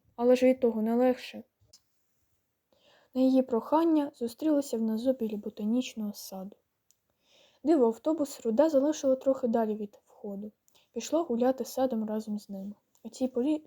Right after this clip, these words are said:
людей тут було небагато. Більшість просто йшли через сад навпростець у справах, скорочуючи собі шлях. Ті, хто виштався без діла, теж вигулювали домашніх улюбленців.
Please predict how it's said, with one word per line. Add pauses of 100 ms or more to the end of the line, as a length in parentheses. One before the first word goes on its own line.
людей
тут
було
небагато. (460)
Більшість
просто
йшли
через
сад
навпростець
у
справах, (240)
скорочуючи
собі
шлях. (440)
Ті,
хто
виштався
без
діла, (140)
теж
вигулювали
домашніх
улюбленців.